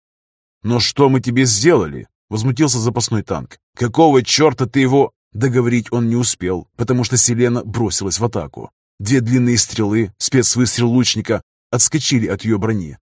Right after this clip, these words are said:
так и не сумев ее пробить. Огненная струя ее не опалила, воздушная волна даже не заставила замедлиться. Селена подскочила к передней линии обороны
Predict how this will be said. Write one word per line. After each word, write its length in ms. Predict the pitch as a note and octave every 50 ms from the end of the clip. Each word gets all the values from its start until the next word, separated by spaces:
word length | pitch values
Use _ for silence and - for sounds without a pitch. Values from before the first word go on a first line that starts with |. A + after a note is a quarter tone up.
| _ -
так 220 | C#3 C3+ C3 -
и 40 | D#3
не 120 | D#3 D#3+
сумев 400 | D3+ - - D#3 A#2 G#2 G2+ G2+
ее 200 | G2 G#2 G#2+ G#2+
пробить. 460 | F#2 A#2+ A#2 A2 F2 E2 C#2+ - - - _ _ _ _ _ _ _ _ -
Огненная 380 | C3 C3+ A#2 A#2+ A#2+ A#2 A#2
струя 420 | A2+ - - G#2+ A#2 A2+ A#2+ B2 -
ее 300 | G2+ G#2 A2 A2+ B2 A#2
не 100 | A#2+ A#2+
опалила, 560 | B2 A#2+ - B2+ G2+ F#2 G2 F#2 A#1+ - - _ _
воздушная 520 | - G#2+ B2+ A#2+ A#2 C#3 B2+ - - B2 A#2+
волна 340 | A#2 B2 B2 B2 C3 C3 A#2+
даже 260 | A2+ C3 B2 A2+ A#2
не 80 | C3+
заставила 540 | C3 B2+ D3+ D3 - - D3+ G2 D#2+ D#2+ F2+
замедлиться. 720 | E2+ F2+ A2 A2 G#2+ F#2 D2+ C2 C2 - - A#1+ A#1 - - _ _ _ _ _ _ _ _ -
Селена 400 | - - - B2+ B2 A#2+ A#2 G#2+
подскочила 560 | A2+ A2 - - A#2 - - - A#2 A#2 A2+
к 100 | G2+ -
передней 340 | - B2 A#2+ A#2+ G#2+ A#2 A#2
линии 260 | A#2 A#2 A2+ A#2 A2+
обороны 440 | A2 G2+ G#2+ A2+ A#2 A#2 A#2 A2+